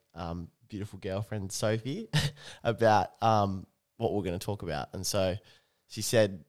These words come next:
"Oh, well, you're, you spend a lot of extra time at work, so <laughs> you're an expert on time management." So yeah, I'm no, no expert, but I think once you plan out your day, um, and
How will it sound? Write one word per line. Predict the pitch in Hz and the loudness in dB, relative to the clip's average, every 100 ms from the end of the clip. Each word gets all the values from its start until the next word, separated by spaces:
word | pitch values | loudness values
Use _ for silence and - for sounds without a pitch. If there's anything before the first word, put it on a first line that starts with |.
| _ | _
"Oh, | 104 95 92 | 2 4 2
well, | 101 | -2
you're, | 104 101 95 | -2 -2 -4
you | 107 110 | -12 -10
spend | - 110 98 | -4 0 0
a | |
lot | 95 95 | 0 0
of | |
extra | 82 - 104 | -2 -4 -8
time | - 95 90 | -4 -2 -2
at | |
work, | 71 82 - | -2 -4 -4
so | - | -6
<laughs> | |
you're | 95 120 98 104 117 | 0 0 -2 -4 -4
an | |
expert | 65 92 - 123 101 | -4 -8 -6 0 0
on | 95 85 - - - - | 0 -2 -6 -14 -20 -8
time | - 107 101 | 2 4 6
management." | 98 98 - 87 | 4 2 -2 -4
So | - 87 | -2 0
yeah, | 90 - | 0 2
I'm | 117 | 6
no, | 139 131 110 - _ _ - | 10 10 8 -2 _ _ 2
no | 127 | 6
expert, | 95 117 - 107 113 - - 110 | 6 4 0 2 2 2 -6 2
but | 110 101 - _ _ _ _ _ - | 4 4 0 _ _ _ _ _ -8
I | |
think | 117 127 113 - - _ _ _ - | -4 -2 -2 -2 -10 _ _ _ 0
once | 113 127 - - | 4 4 2 -2
you | 120 110 | -4 0
plan | - 110 104 | 2 4 4
out | 98 | 2
your | 95 | 0
day, | 90 101 92 98 170 _ _ _ _ | 0 2 2 0 -4 _ _ _ _
um, | - 90 90 87 85 80 - _ _ _ _ | -4 0 0 0 -2 -4 -10 _ _ _ _
and | 90 95 90 | -6 -4 -4